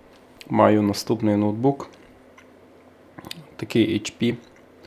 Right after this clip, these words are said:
Тут дуже-дуже-дуже багато чого нема, дуже багато болячок. Ну, так скажемо, в лапках. Тому що ноутбук робочий, лише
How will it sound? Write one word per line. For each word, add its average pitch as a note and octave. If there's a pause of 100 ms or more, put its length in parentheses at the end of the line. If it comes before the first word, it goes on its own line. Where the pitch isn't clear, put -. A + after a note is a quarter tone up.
(380)
Тут -
дуже-дуже-дуже G#2
багато G2+ (840)
чого G#2+
нема, A2+ (480)
дуже G#2+
багато G#2
болячок. G#2 (680)
Ну, A2+
так F#2+
скажемо, F#2
в -
лапках. F#2+ (580)
Тому G#2
що -
ноутбук G#2
робочий, A#2 (1000)
лише G2+